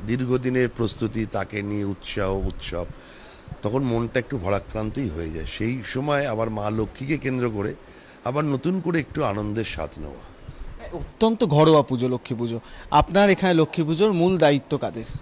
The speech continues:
Speaker 1: মূল দায়িত্ব আমার, আহ, মেয়ে দেবলীনা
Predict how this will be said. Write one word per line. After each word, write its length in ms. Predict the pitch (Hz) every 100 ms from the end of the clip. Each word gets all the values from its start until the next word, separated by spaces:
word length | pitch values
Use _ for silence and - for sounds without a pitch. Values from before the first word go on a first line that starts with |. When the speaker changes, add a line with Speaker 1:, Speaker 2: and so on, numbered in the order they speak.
| - - - -
Speaker 1:
মূল 320 | 147 190 185
দায়িত্ব 460 | 151 147 143 - 180
আমার, 320 | 135 135 139
আহ, 1120 | 117 - 110 110 107 104 104 101 95 - -
মেয়ে 380 | 107 120 131 139
দেবলীনা 680 | 120 107 107 120 131 151